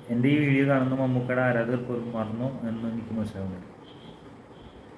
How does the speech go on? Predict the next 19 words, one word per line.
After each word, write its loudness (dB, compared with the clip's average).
വലിയ 4
വിഷമമുള്ളൊരു 2
കാര്യം 2
തന്നെയാണ്. -4
പ്രിയപ്പെട്ടവരെ, 6
മമ്മൂക്ക 0
എവിടേക്കും -2
പോയിട്ടില്ല. 0
മമ്മൂക്ക -4
എത്രയും -4
പെട്ടെന്ന് -4
തിരിച്ചു -6
വരും. -6
ഗംഭീര 4
സിനിമകൾ -2
നമ്മൾ -2
ചെയ്യും, -2
നിങ്ങളാരും 6
പേടിക്കണ്ട. 0